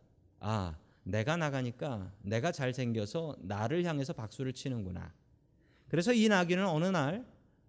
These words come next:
결심을 합니다. "내가 저 배 나온 저 배불뚝이 왕을 태우지 않고 나 혼자 나가서,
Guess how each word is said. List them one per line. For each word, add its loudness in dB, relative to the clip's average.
결심을 2
합니다. -2
"내가 4
저 2
배 2
나온 4
저 2
배불뚝이 0
왕을 0
태우지 -4
않고 -4
나 -2
혼자 4
나가서, 0